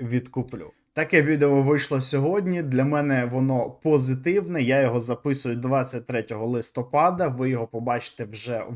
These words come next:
в грудні. Але знайте, якщо ціна на D L S буде такою ж, це все ще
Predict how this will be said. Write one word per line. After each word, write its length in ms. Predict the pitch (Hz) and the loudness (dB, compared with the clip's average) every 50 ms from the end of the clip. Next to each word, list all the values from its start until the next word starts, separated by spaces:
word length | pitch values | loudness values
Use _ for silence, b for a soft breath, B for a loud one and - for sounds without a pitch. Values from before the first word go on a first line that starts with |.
| 107 - | -10 -6
в 100 | 131 127 | -6 -6
грудні. 760 | 117 127 - 113 120 131 135 143 135 127 117 127 156 180 202 202 B B B B B B | -6 -6 -8 -6 -2 -2 0 0 0 0 -2 -4 -6 -8 -8 -10 B B B B B B
Але 420 | - 131 143 143 151 165 185 190 - | 0 0 2 2 4 2 2 2 0
знайте, 460 | 147 127 131 135 131 117 - - 110 | -2 -2 -2 0 0 -2 -4 -6 -6
якщо 360 | 107 120 123 - - - 165 131 | -6 -6 -6 -6 -4 -4 -4 -6
ціна 460 | - - - 160 147 147 151 147 139 | -6 -8 -8 -6 -4 -2 0 0 0
на 280 | 127 127 127 127 - - | 2 0 0 -2 -4 -6
D 300 | 131 123 139 139 135 135 | -4 0 2 2 2 2
L 200 | 131 131 131 117 | 2 0 0 -2
S 380 | 107 104 - - - - 110 - - | -4 -6 -8 -12 -12 -12 -12 -14 -10
буде 520 | 147 139 127 127 143 143 135 127 117 98 - - | -6 -4 -2 0 0 0 0 -2 -2 -4 -8 -6
такою 560 | _ - 139 - - - 139 165 190 190 151 123 | _ -2 -2 -2 0 0 0 2 2 2 0 0
ж, 160 | - - - _ _ _ | -4 -8 -14 _ _ _
це 280 | - - 139 120 - - | -10 -8 -6 -6 -6 -8
все 520 | - - - - - - - 151 139 156 | -10 -12 -12 -12 -12 -4 0 0 2 2
ще 280 | 120 - - - 123 - | 0 -2 -6 -8 -10 -12